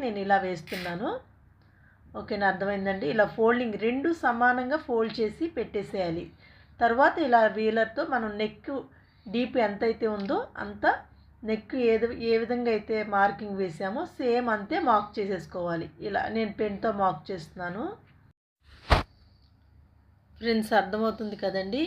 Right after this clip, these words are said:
ఇక్కడ ముందు నెక్ ఎంతైతే ఉందో లైనింగ్ మీద ఎలా మార్క్ చేసామో అలాగే మార్కింగ్ వేసేసుకోవాలి. వేసిన తర్వాత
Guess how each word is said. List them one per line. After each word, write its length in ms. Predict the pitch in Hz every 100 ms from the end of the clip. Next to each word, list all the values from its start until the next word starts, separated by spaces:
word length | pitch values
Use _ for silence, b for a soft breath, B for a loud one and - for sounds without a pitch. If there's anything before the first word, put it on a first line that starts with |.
| -
ఇక్కడ 200 | 214 220 330 466 b b b -
ముందు 300 | 220 240 262 392
నెక్ 360 | 254 214 -
ఎంతైతే 540 | 262 233 220 254 254 254
ఉందో 300 | 233 214 247
లైనింగ్ 460 | 247 202 208 233 226
మీద 120 | 202
ఎలా 160 | 196 202
మార్క్ 360 | 196 190 -
చేసామో 520 | 196 - 190 196 269 226
అలాగే 360 | 196 202 202
మార్కింగ్ 560 | 226 190 185 - 226 202
వేసేసుకోవాలి. 800 | 175 160 170 - 175 175 208 392 - b b b b
వేసిన 420 | 220 233 262 294 269
తర్వాత 580 | 233 208 220 254 262